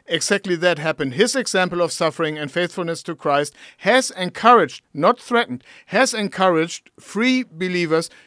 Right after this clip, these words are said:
to become bolder themselves, to share without fear the good news. This is what we need in Germany. For us as a mission,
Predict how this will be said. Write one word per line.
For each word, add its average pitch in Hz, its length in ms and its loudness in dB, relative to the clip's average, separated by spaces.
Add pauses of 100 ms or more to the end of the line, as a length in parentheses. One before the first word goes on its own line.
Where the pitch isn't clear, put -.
(100)
to 196 100 -2
become 175 460 0
bolder 202 400 4
themselves, 165 640 -2 (240)
to 175 100 -8
share 180 560 2
without 165 480 0
fear 151 380 -2 (200)
the 151 100 -6
good 139 200 -4
news. 131 360 -6
This 170 200 -6
is 151 120 -12
what 156 160 -2
we 151 240 -4 (200)
need 147 300 -4
in 147 140 -10
Germany. 135 340 -4
For 170 180 -2
us 208 200 2
as 175 160 -4
a 165 40 -2
mission, 190 380 0